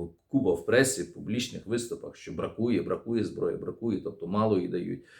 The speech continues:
Відповідно, дали більше, все, ми там наступаємо, дали менше, все, нам нема чим наступати,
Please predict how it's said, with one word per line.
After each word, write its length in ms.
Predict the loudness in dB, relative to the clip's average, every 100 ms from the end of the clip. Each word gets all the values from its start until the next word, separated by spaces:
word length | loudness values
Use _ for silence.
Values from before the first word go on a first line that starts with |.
| -20
Відповідно, 380 | -4 2 4 6
дали 280 | 6 6 6
більше, 360 | 6 4 0
все, 340 | -6 2 4 4
ми 180 | 2 -2
там 340 | -4 -6 -6 -8
наступаємо, 600 | -8 -8 -4 2 4 4
дали 240 | 4 4 6
менше, 400 | 4 4 -2 -8
все, 260 | 0 2
нам 180 | 2 -2
нема 220 | -2 -2
чим 180 | -2 -4
наступати, 560 | -6 -6 -6 -4 -4